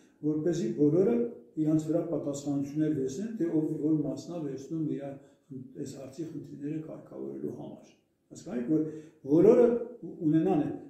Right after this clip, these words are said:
ես վստահ եմ, որ բոլորը ունեն այդ պատասխանատվությունը։ Տեսեք, մենք պատերազմի ժամանակ, ը, երբ որ, ը, ունեինք վիրավորներ, սահմանները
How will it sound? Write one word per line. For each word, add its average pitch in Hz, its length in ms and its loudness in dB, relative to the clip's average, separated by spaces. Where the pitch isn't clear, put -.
ես 165 200 2
վստահ - 320 6
եմ, 175 100 6
որ 143 140 6
բոլորը 139 320 2
ունեն 127 240 -2
այդ 120 100 -6
պատասխանատվությունը։ - 840 -14
Տեսեք, - 320 6
մենք 175 260 6
պատերազմի 151 680 2
ժամանակ, 127 560 0
ը, 131 160 -2
երբ 143 260 0
որ, 170 240 6
ը, 147 120 0
ունեինք 135 360 -2
վիրավորներ, 123 880 0
սահմանները 131 720 -4